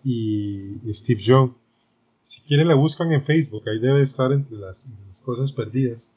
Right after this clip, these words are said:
de, de Yarda cinco cero seis en, en Facebook. Y, y les hago un resumen, más o menos, de toda la, la controversia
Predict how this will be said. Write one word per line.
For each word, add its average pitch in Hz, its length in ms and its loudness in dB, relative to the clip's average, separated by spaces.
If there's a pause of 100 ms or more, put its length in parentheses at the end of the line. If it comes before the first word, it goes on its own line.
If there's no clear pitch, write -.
(440)
de, 95 340 -8
de 95 260 -10
Yarda 120 560 2
cinco 117 320 -12
cero 113 180 -4
seis 120 360 -2
en, 101 60 -14
en - 240 -20
Facebook. 117 440 -4 (840)
Y, 131 500 6
y 139 220 -6
les 123 200 0
hago 139 180 6
un 160 100 6
resumen, 170 520 2 (140)
más 131 220 -2
o 147 60 6
menos, 147 320 6
de 123 100 4
toda 131 380 4
la, 143 420 6 (720)
la 143 160 2
controversia 123 800 2